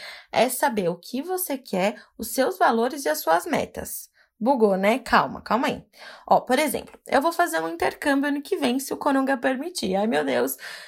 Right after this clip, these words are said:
ai, vai dar tudo certo. Pra mim, essa é uma oportunidade incrível, porque era uma das minhas metas, porque eu vou aprender uma nova língua, e isso contribui pros meus planos a longo prazo.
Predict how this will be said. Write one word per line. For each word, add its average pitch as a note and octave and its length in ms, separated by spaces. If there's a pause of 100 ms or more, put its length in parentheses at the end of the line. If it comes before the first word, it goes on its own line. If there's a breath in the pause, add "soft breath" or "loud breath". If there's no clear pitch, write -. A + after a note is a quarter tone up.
(200 loud breath)
ai, C#4+ 160
vai A#3+ 140
dar B3+ 100
tudo - 160
certo. - 420 (140)
Pra F4 220
mim, B3+ 480
essa G#3+ 260
é A#3+ 40
uma A#3+ 160
oportunidade A#3 760
incrível, F4+ 720 (260 loud breath)
porque A#3+ 260
era F#3+ 120
uma F#3 140
das F#3 200
minhas G#3+ 340
metas, A#3+ 480
porque - 220
eu G#3+ 40
vou G3+ 100
aprender G3 320
uma F3+ 160
nova F#3 280
língua, C#4 360 (360 loud breath)
e D4+ 180
isso G4+ 220
contribui D#4 680
pros F#4 260
meus G4+ 220
planos C4+ 380
a D#4 80
longo D4 280
prazo. G3+ 560